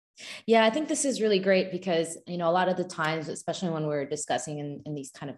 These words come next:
podcasts, like, we're very stratospheric, and that's good too. We need some thought leadership. But I think what's also so helpful is that kind of, those kind of concrete, actionable frameworks. Frameworks are so important. I'm a big fan of frameworks as well, because I think it just helps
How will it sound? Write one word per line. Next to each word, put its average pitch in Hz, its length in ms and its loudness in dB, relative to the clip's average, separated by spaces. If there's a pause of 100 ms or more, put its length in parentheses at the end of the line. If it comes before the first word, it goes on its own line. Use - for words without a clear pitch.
(120)
podcasts, 131 460 -6
like, 139 120 -10
we're 156 80 0
very 151 320 6
stratospheric, 113 920 -2
and 139 240 -6 (280)
that's 196 240 6
good 196 180 8
too. 233 260 10
We 170 120 6
need 156 180 -2
some 151 160 -6
thought 156 240 0
leadership. 170 640 2
But 160 120 4
I 156 80 6
think 202 160 2
what's 160 160 2
also 156 480 2
so 143 480 2 (240)
helpful 151 720 0 (360)
is 151 160 -2
that 151 220 2
kind 160 300 0
of, 101 100 -4
those 156 160 -4
kind 151 220 -2
of - 60 -14
concrete, 151 920 -4 (300)
actionable 147 960 2 (260)
frameworks. 160 680 0
Frameworks 196 420 2
are 175 60 -4
so 160 240 0
important. 156 340 0
I'm 202 140 4
a 190 40 2
big 190 200 4
fan 175 180 2
of 175 80 -6
frameworks 170 460 -4
as 156 100 -8
well, 156 200 6
because 165 180 -2
I 151 80 4
think 175 160 -4
it 180 100 -6
just - 180 -8
helps - 440 -4